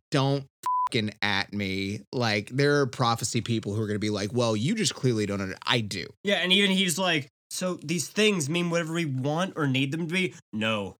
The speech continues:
Speaker 2: they mean what they mean.
Speaker 1: Right. It, it is such a moment of, like, Tim almost tipping his hand as to what his process is
Speaker 2: Mm-hmm.
Speaker 1: in terms of interpreting prophecy.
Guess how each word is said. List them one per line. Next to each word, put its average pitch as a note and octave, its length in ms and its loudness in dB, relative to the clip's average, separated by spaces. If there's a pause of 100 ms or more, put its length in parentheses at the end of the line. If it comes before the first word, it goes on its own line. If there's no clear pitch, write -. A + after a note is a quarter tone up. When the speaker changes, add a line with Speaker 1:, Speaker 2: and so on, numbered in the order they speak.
Speaker 2:
they G#2+ 140 0
mean G#2 300 -2
what F#2+ 160 -8
they F#2+ 140 -6
mean. G2+ 440 0
Speaker 1:
Right. D3 300 4
It, D3 280 2
it E3 100 2
is D#3 160 4
such - 440 -2
a F3 80 0
moment B2 540 0
of, A2 240 -2
like, G2+ 400 -4 (220)
Tim C#3 460 2 (180)
almost C3 520 2
tipping B2 380 0
his G#2 160 0
hand G#2 400 -2
as G#2 220 -4
to A2+ 80 -4
what G2+ 120 -4
his F2 120 -4
process G#2+ 960 -4
is A#2+ 500 -2
Speaker 2:
Mm-hmm. B2+ 320 0
Speaker 1:
in A#2 140 0
terms A2 320 -2
of F#2+ 100 -6
interpreting F#2+ 540 -6
prophecy. A#2 680 -4